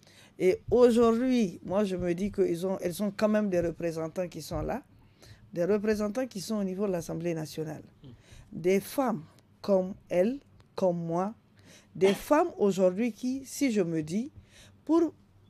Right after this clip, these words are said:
Speaker 1: un peu voir comment est-ce qu'il faut situer ce problème, c'est que nous sommes des femmes. D'abord, il y a la solidarité qui doit d'abord primer.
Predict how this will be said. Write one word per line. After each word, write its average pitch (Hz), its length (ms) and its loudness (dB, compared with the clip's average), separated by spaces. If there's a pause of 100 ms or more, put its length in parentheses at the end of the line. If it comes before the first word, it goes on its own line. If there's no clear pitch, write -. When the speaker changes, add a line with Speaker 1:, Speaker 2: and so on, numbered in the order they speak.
(320)
Speaker 1:
un 294 160 4
peu 294 520 0 (220)
voir 247 640 -2
comment 226 340 -2
est-ce 214 220 -6
qu'il 214 160 -8
faut 220 360 -2
situer 202 680 -2
ce - 240 -6
problème, 185 460 -2
c'est 190 200 -4
que 185 220 -4 (600)
nous 220 80 0
sommes 269 320 0
des 180 100 0
femmes. 156 360 -6 (520)
D'abord, 196 520 2 (100)
il 165 100 -4
y 180 60 2
a 226 80 2
la 190 100 -2
solidarité 165 880 -4
qui - 220 -10
doit 180 180 0
d'abord 170 460 -6
primer. 165 420 -6